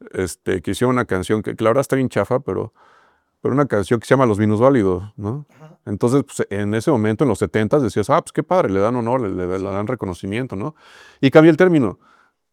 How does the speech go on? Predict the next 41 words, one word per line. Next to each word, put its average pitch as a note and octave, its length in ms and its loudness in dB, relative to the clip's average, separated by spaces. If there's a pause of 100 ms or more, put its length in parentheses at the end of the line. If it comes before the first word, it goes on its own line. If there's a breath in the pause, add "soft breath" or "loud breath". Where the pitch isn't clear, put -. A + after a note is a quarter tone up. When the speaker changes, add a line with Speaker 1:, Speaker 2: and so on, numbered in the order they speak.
(360)
Speaker 1:
Este, A2 260 -6
luego B2 200 6
fue B2+ 240 6
discapacitados, A#2 840 0
pero G2+ 180 0
es G#2 100 -4
una A#2 280 -2
cuestión G#2+ 340 -2
que G#2+ 160 0
generaliza F#2+ 720 0
mucho, A2+ 380 0 (400)
Speaker 2:
Así C3+ 260 -6
Speaker 1:
¿no? G2 100 -2
Speaker 2:
es. - 200 -10 (140)
Speaker 1:
Este, E2+ 180 -8
Speaker 2:
Así - 120 -10
es. F2+ 60 -2
Speaker 1:
¿discapacitado G2+ 840 -2
de F2+ 100 -4
qué? B2+ 220 -2 (360)
Speaker 2:
¿Pero E3 160 8
a - 20 4
qué G#3+ 140 0 (100)
crees G#3 240 -2
tú G#3+ 120 -8
que G3 120 -2
se D#3+ 140 -6
deba? F3 280 0
O C3 40 -18
sea, D3+ 300 -8
hoy, F#3 300 0
hoy G3+ 200 6
ya, G3 140 8
ya F#3 220 4
suena G3 220 0
ofensiva D#3+ 420 0
decir, D#3 360 -2 (240 soft breath)
suena F3+ 200 4
ofensivo E3 300 0
decir E3 240 0
minusválidos, C#3+ 800 -2